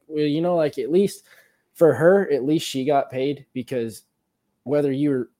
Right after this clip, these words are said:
whether you're the guy that got last place or the guy that got first place, everybody that went to that competition to compete was competing with the chance that they make zero dollars.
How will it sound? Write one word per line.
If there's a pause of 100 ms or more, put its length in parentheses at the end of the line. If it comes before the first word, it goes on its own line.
(220)
whether
you're
the
guy
that
got
last
place
or
the
guy
that
got
first
place,
everybody
that
went
to
that
competition
to
compete (680)
was (200)
competing
with
the
chance
that
they
make
zero
dollars.